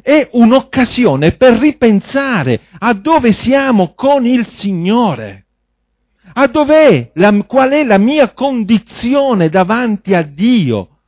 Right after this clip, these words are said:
A che punto sto con Lui? La sofferenza non è perché ci arriva, no? Un, come una, eh, un terno al lotto, no? La sofferenza per il popolo di Dio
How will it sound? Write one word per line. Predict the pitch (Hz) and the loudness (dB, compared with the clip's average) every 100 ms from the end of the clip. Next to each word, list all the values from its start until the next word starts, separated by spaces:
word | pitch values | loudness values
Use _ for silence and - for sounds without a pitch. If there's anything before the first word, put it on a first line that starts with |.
| _ | _
A | 233 - | -10 -4
che | 311 - - | -2 -2 -4
punto | 330 330 - 214 | -6 -6 -6 -8
sto | - - 233 285 147 - _ _ | -8 -8 -4 -2 -4 -8 _ _
con | - 139 110 | -10 -6 -6
Lui? | 101 87 87 78 _ _ _ _ _ _ _ _ _ _ _ _ _ | -8 -12 -18 -20 _ _ _ _ _ _ _ _ _ _ _ _ _
La | 240 262 | -4 -2
sofferenza | 311 - 302 330 277 214 | -2 0 0 0 -2 -2
non | 175 247 | 0 0
è | 240 | 0
perché | 147 - 156 | -2 -2 -4
ci | - | 0
arriva, | 135 135 185 165 123 92 _ _ | -2 0 -2 -2 -2 -4 _ _
no? | 117 135 170 - _ | -4 -2 -2 -6 _
Un, | - 151 143 | -4 -2 -2
come | 175 160 | -2 0
una, | 139 139 151 135 113 _ | 0 0 0 -2 -4 _
eh, | 139 156 | -6 -6
un | 135 160 156 | -4 -6 -2
terno | 165 151 139 127 104 - | 0 0 0 -4 -6 -6
al | 123 113 | -6 -6
lotto, | 98 - - 101 | -8 -14 -18 -4
no? | 180 285 262 131 _ _ _ _ _ _ _ _ _ 175 | 0 0 0 -4 _ _ _ _ _ _ _ _ _ -6
La | 254 294 | -4 -2
sofferenza | 285 - 277 226 160 156 214 208 - | -4 0 2 2 0 -2 -2 -2 -2
per | 220 202 | 0 0
il | 226 | -2
popolo | 311 320 285 196 | -2 -2 0 0
di | 175 180 | 0 -2
Dio | 160 120 113 156 | 0 0 -2 -4